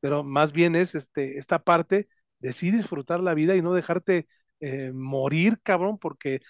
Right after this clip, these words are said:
sientes que eres un pinche vale madre y que no consigues nada y que los instintos no están satisfechos y que entonces pa' qué la pinche vida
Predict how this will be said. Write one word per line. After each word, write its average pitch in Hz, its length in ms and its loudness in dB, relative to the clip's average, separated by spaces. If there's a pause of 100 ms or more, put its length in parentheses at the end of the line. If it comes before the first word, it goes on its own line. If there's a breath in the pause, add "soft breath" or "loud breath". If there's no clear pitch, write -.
(100)
sientes 170 440 -2
que 147 180 -4
eres 170 200 -2
un 175 120 -8
pinche 180 260 -8
vale 151 200 0
madre 151 380 -2
y - 20 -8
que 151 140 -8
no 156 100 -6
consigues 170 420 -4
nada 160 400 -2 (300 soft breath)
y 151 100 -10
que 180 120 0
los 147 140 0
instintos 160 440 -2
no 156 80 -2
están 165 200 -2
satisfechos 165 760 -4
y 160 80 -12
que - 100 -8
entonces 147 240 -8
pa' 147 120 0
qué 165 100 -4
la 156 140 -2
pinche 156 300 -6
vida 202 440 0